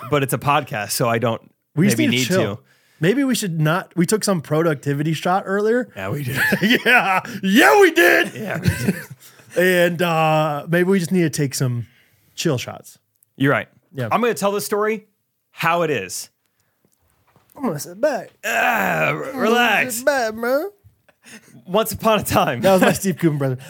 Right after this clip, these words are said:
Speaker 2: "Hey, bro, go ahead and tell that story, bro.
Speaker 1: <laughs> Yo, gasoline.
Speaker 2: Come on, bro." <laughs>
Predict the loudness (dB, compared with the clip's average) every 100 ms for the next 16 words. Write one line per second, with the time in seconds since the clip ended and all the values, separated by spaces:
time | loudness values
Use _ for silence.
0 | -4 4 6 6 2 2 2 4 6 6
1 | 4 2 4 6 4 4 6 6 6 4
2 | 6 8 6 6 6 6 6 4 4 6
3 | 6 8 8 6 2 4 2 2 -10 -14
4 | -18 -16 -14 -14 -16 -6 -6 -4 -8 -6
5 | -6 -6 -6 -8